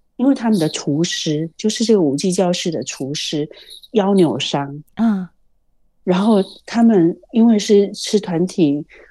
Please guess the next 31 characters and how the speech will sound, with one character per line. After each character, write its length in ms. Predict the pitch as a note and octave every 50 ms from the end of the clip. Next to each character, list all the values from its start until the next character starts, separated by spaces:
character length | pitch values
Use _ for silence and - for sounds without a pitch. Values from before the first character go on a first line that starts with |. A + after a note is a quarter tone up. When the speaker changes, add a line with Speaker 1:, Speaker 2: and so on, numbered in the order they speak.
| _ _ -
Speaker 1:
团 180 | - F3+ F3+ F#3+
体 200 | - G#3 F#3 F3+
饭， 280 | - - G#3 F3+ D#3 E3
大 160 | - G3 F3+
锅 200 | E3+ - F3+ F3
饭 260 | F3 - F3+ D#3+ D3
的， 100 | C#3 C3
需 200 | C#3+ - - -
要 120 | A3+ A3+ F#3+
有 60 | D3+
人 200 | C3+ C3 C#3 D#3+
煮 180 | E3+ - C#3 A#2+
饭。 300 | - - F3+ C#3+ B2+ - _ -
Speaker 2:
嗯。 240 | G3 G#3+ F#3 F3 E3+ E3 _ _ _ _
Speaker 1:
然 100 | - G#3+
后 120 | B3 D#4+ C#4
他 160 | B3 A#3+ C#4
就 160 | - C#4+ C4+
临 260 | A#3 F#3+ F#3+ F#3+ G#3
时 300 | A#3 - - - E3+ D#3+
被 200 | D3+ - G#3 F#3+
派 220 | F3+ - - G#3 F#3
去 160 | F#3 - G3
煮 200 | F3+ - D#3+ C#3
饭， 180 | - - G#3 F3+ - _ _ _ _ -
哎， 100 | - B3
他 120 | C4+ - C#4
煮 160 | - - D#3+
得 80 | - D#3+
非 260 | - - G3+ F#3+ F#3+
常 180 | F#3+ - -